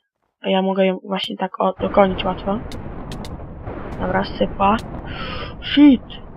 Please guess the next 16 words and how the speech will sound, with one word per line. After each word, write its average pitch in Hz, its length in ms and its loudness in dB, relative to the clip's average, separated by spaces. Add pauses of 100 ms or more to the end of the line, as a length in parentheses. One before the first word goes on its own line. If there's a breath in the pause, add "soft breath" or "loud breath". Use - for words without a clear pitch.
(180)
Sądzę, 202 180 -4
że - 80 -14
coś 196 140 -4
jeszcze 202 260 -2
nas 185 160 -2
bije. 196 320 -4 (1300)
Em, 202 360 2
jej 208 240 2
spodnie 190 600 0
znikły. 196 420 -4 (1300)
Dziwna 202 280 2
rzecz. 196 400 0 (3000)
Jakiś - 300 2
admin 190 320 4
pewnie 190 380 -4
ukradł. - 420 -10